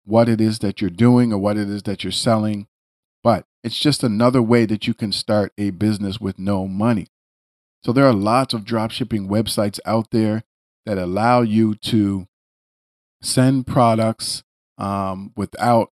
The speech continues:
actually owning that inventory, without actually even buying any of that inventory. So that might be an avenue for you. You know, if you're really interested in a certain products or certain goods, or you realize that some things are,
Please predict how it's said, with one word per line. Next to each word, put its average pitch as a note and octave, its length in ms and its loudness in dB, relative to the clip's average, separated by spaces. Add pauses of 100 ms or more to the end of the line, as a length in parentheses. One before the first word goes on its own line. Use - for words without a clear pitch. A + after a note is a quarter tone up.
(120)
actually G#2+ 580 -2
owning G#2+ 380 -2
that F#2+ 240 -4
inventory, A#2+ 600 0
without G#2+ 400 0
actually A2 400 -4
even G2+ 360 -2
buying G#2 420 -2
any F#2+ 200 -2
of F2+ 60 -4
that F#2 180 -4
inventory. F#2 600 -6 (800)
So - 100 -6
that D3+ 220 4
might C#3 160 2
be C3 120 6
an A#2+ 100 4
avenue B2 360 2
for B2+ 160 -2
you. C3 380 -2
You G#2+ 160 -8
know, G#2 100 -4
if G#2 100 -8
you're A#2 120 -2
really B2+ 280 2
interested A#2 540 0
in G#2+ 320 -2 (300)
a G2 60 -12
certain A#2+ 340 -4
products A2 500 -2
or G#2 60 -8
certain G#2 340 -6
goods, A#2 340 2
or G2+ 220 -2 (240)
you G#2+ 140 0
realize A2 500 2
that G#2 180 -4
some A#2 260 -4
things A2 360 -6
are, F#2+ 300 -6